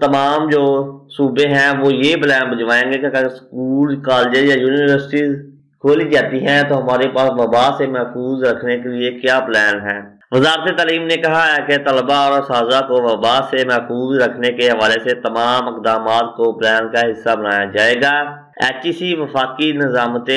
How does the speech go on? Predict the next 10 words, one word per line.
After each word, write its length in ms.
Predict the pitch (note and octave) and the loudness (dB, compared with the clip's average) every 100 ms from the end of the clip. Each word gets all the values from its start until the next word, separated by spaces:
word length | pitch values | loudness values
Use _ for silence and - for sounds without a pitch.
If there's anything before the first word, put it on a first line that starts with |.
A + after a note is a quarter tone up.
| C3 | 0
तालीमात 640 | A#2+ A#2 A2+ G#2+ A2+ B2+ B2 | 0 0 -2 0 0 0 -2
समेत 500 | B2 A2+ A2+ A#2+ A#2+ A2+ | -4 0 0 0 -2 -8
मुतलका 500 | A2 A2+ A2+ B2+ C3 | -4 -2 -2 0 0
हुकाम 520 | A#2 - A2+ A#2+ B2 | -2 0 0 0 -2
से 180 | B2 A#2 | 0 0
तजावीज़ 480 | A2+ A2 A2 A2 A#2 | 0 0 0 -2 -6
तलब 340 | A#2 G#2+ G#2+ G2+ | -4 -2 -2 -6
की 140 | A2+ A#2 | -8 -2
गई 200 | C#3 C#3 | -2 0
हैं। 200 | C#3+ C#3 | 0 0